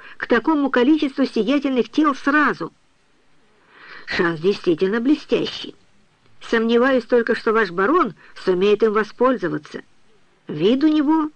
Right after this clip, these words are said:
прямо скажем». «Вот именно. А я, как вы знаете, имею дурную привычку протягивать утопающим руку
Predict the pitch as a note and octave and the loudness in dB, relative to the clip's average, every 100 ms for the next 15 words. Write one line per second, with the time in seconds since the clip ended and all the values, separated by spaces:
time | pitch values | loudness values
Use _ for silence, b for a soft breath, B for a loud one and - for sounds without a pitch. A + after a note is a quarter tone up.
0 | - F3+ F3+ G3 G3+ G#3 - G#3+ G#3 G3+ | -8 -2 2 2 0 -2 -4 -2 0 0
1 | G#3 G3+ _ _ B B B B B3+ G#4 | -4 -6 _ _ B B B B 2 2
2 | - F#4+ F4 E4+ D4+ D4 - _ _ - | 4 2 2 -2 -8 -10 -14 _ _ -20
3 | - F3+ E3+ E3+ D4+ E4 A#3 A3 F#3+ D#3 | -10 -4 -2 2 0 0 -4 -2 -4 -2
4 | E3 D3+ D#3+ - - - G3 A3 D#4+ B3+ | -4 -4 -4 -8 -10 -2 0 2 0 2
5 | G3+ G#3 B3+ B3 - G#3+ C4+ F4+ - - | 2 2 0 -2 0 0 4 2 2 -6
6 | B3 B3+ B3+ F4 D4+ D#4+ D#4 C#4+ B3 A#3+ | -4 -2 0 0 2 2 2 0 -2 0
7 | B3 C#4+ C4 G3+ F3+ F3 F#3+ - F3+ | 0 0 0 -2 0 2 2 2 -6